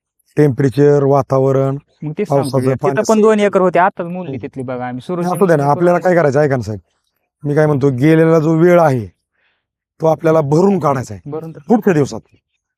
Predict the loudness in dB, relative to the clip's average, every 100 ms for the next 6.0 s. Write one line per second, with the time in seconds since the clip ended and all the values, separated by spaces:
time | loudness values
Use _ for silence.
0 | -12 -6 -4 -2 0 2 2 0 2 2
1 | 2 0 -2 0 -4 -2 0 0 0 0
2 | -2 -4 -4 -6 -8 -10 -10 -16 -20 _
3 | _ -2 0 2 4 4 4 0 0 -2
4 | -4 _ _ _ _ -4 -4 -2 -2 0
5 | -2 -2 0 0 0 0 0 2 2 0